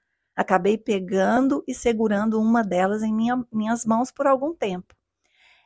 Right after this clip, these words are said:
Ela era do tamanho de uma moeda de cinco centavos. Eu observei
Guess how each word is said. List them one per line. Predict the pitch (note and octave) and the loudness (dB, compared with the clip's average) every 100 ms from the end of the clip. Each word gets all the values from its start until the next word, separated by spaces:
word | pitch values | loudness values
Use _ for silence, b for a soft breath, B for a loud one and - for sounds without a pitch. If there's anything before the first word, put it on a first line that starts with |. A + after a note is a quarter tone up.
| b | b
Ela | A3+ A#3+ | 4 6
era | G#3 A#3+ C#4 A3+ | 6 6 4 4
do | A#3+ | 0
tamanho | A#3+ C4 A#3 A3+ C#4+ D#4 | 2 2 4 4 2 0
de | D4 | 0
uma | C#4+ C#4 | 0 2
moeda | C4+ A#3 G#3+ A#3 | 2 2 0 -2
de | A3+ | -4
cinco | A3+ - G3 A3+ | -8 -6 -6 -6
centavos. | - B3+ B3+ - - - - - _ _ _ _ _ - | -4 -4 -2 -4 -4 -14 -14 -14 _ _ _ _ _ 2
Eu | A3 | 8
observei | A3 G#3 - A3 G#3 G3 A#3+ A#3+ | 8 6 0 0 2 2 2 0